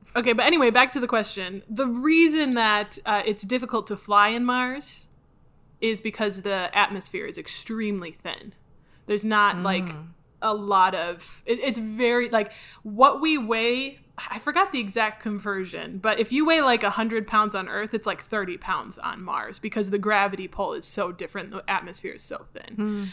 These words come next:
Speaker 1: So flying some kind of, like, aircraft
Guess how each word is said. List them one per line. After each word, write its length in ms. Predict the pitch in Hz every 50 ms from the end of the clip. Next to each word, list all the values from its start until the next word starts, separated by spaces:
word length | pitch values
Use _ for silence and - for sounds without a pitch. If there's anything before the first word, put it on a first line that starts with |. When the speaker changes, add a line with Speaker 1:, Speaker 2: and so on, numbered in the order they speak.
| - -
Speaker 1:
So 200 | - - 262 240
flying 680 | 220 233 - 233 254 285 320 349 349 285 247 226 220 214
some 200 | - - 226 220
kind 200 | 208 - 214 196
of, 180 | 180 170 - - _ -
like, 240 | 208 196 185 170 - -
aircraft 680 | 254 302 294 - 240 202 190 185 190 - - - -